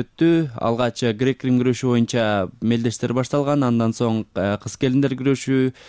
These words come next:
соңунда эркин күрөш боюнча байгелер ойнотулду. Э, мелдеш башталганда эле грек-рим күрөшүнүн балбандары, кыргызстандыктар,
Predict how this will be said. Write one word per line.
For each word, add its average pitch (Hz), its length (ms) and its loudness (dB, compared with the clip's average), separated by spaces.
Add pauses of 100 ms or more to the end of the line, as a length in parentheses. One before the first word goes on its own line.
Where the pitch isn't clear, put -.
(120)
соңунда 123 640 2
эркин 120 340 0
күрөш 117 220 -2
боюнча 110 520 0
байгелер 110 440 0
ойнотулду. 127 640 0 (420)
Э, 123 200 2
мелдеш 156 340 2
башталганда 147 560 0
эле 151 300 2
грек-рим 135 480 -2
күрөшүнүн 127 580 0
балбандары, 127 640 2
кыргызстандыктар, 123 840 -2